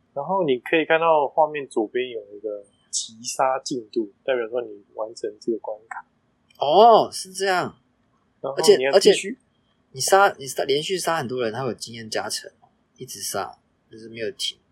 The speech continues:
Speaker 1: 哦呦，十六杀之后经验就变一点八。
Speaker 2: 干，你十六杀，好猛，好猛，好猛。
Speaker 1: 然后应该有最佳时间了，你有看到上，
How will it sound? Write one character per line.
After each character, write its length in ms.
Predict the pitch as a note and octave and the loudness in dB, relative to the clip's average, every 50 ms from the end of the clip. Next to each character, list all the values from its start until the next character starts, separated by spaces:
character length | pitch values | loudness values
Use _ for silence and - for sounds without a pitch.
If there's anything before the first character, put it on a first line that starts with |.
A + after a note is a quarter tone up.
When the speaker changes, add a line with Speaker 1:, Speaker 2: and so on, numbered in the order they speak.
| _ _ _ _ _ _ | _ _ _ _ _ _
Speaker 1:
哦 160 | - D#3+ F3 | -4 -2 0
呦， 500 | D#3 B2+ A2 G2 G2+ A2 A#2 A2+ G#2 F#2+ - _ _ | 0 0 -2 -4 -6 -6 -4 -4 -6 -6 -10 _ _
十 160 | - - C3+ | -2 2 4
六 180 | C#3 D3+ D3+ C#3 | 6 6 4 4
杀 260 | - - C3+ C3 C3+ | 6 6 6 6 6
之 80 | C3+ | 4
后 100 | C#3 C3+ | 2 0
经 220 | B2+ - C3 B2+ B2+ | 0 -2 -6 -12 -10
验 140 | B2+ B2 A#2+ | -12 -12 -12
就 100 | B2 A#2 | -10 -10
变 220 | A#2+ A#2+ A2+ A2 | -10 -10 -10 -10
一 40 | A2+ | -8
点 140 | G#2+ G#2 F#2+ F#2+ - | -8 -8 -8 -8 -12
八。 80 | G2 F#2+ F#2 - _ _ _ _ _ _ _ _ _ _ _ | -16 -16 -16 -18 _ _ _ _ _ _ _ _ _ _ _
Speaker 2:
干， 140 | - E3 C#3 | -6 -4 -4
你 40 | B2+ | -4
十 200 | - - C3 D#3+ | -6 -6 -6 -6
六 120 | F3 E3 | -8 -8
杀， 240 | D3+ - D#3 D3+ - | -6 -6 -8 -8 -8
好 180 | - B2 B2+ D3+ | -8 -8 -8 -6
猛， 220 | F3+ F3+ B2+ - - | -6 -8 -8 -10 -12
好 200 | - - A2+ B2+ | -18 -20 -18 -12
猛， 200 | D#3+ F#3 E3+ - - _ | -8 -8 -8 -8 -10 _
好 240 | _ - - A2+ C3+ | _ -18 -16 -14 -10
猛。 200 | F3 E3+ - - _ _ _ _ | -8 -8 -10 -10 _ _ _ _
Speaker 1:
然 140 | B2+ C3 C3 C#3 | _ -20 _ _
后 480 | D3+ D#3 D#3 D3+ D3 D3 C#3+ C#3 C3+ C3+ C3+ C#3 _ _ _ _ _ _ _ _ | -16 -12 -12 -10 -8 -8 -10 -10 -12 -16 -20 -20 _ _ _ _ _ _ _ _
应 140 | F#3+ G3 G3+ | -2 2 4
该 140 | G#3 G#3 F#3+ | 6 8 8
有 140 | D#3 B2 | 8 6
最 200 | - - E3 C#3+ | 6 6 4 6
佳 220 | B2+ C#3 C3 B2 B2 | 6 6 6 4 4
时 200 | - - A2 G#2 | 2 -6 -14 -16
间 240 | - - A#2 G#2+ G#2+ | -10 -8 -8 -8 -8
了， 120 | G#2 G2+ A2+ | -12 -14 -12
你 60 | C3+ | -10
有 80 | C3+ B2+ | -10 -8
看 140 | - C3 | -6 -4
到 160 | B2+ B2+ B2+ B2 | -4 -4 -4 -6
上， 280 | - C#3+ C3 B2+ B2+ | -6 -6 -6 -6 -8